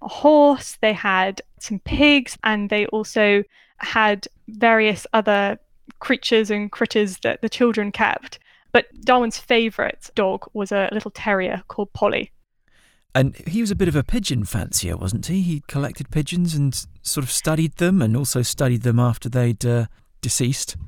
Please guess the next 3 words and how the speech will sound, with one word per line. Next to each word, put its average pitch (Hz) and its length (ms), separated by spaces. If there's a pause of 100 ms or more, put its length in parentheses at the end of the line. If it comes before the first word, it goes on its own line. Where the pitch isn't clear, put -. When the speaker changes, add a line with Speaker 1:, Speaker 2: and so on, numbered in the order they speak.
(600)
Speaker 1:
Yes, 196 440
absolutely. 233 840 (240)
He 247 520